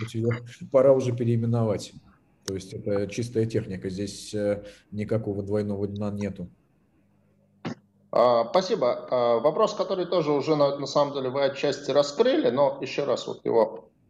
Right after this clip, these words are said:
Speaker 2: э, подсветить. А, основной бе-, бенефициар Филипп Генц, он также бенефициар компании "Ланит".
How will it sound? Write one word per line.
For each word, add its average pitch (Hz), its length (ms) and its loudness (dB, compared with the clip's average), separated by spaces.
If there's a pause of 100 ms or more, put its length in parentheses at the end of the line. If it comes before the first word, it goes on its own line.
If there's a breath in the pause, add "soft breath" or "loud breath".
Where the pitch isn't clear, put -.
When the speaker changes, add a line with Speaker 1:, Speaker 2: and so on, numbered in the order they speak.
(320)
Speaker 2:
э, 123 180 6
подсветить. 165 800 0 (360 loud breath)
А, 123 460 4 (200)
основной 175 460 2
бе-, 131 160 -6
бенефициар 175 800 0
Филипп 147 420 0
Генц, 247 360 4
он 180 200 2
также 135 280 4
бенефициар 131 640 2
компании 127 520 0
"Ланит". 113 420 0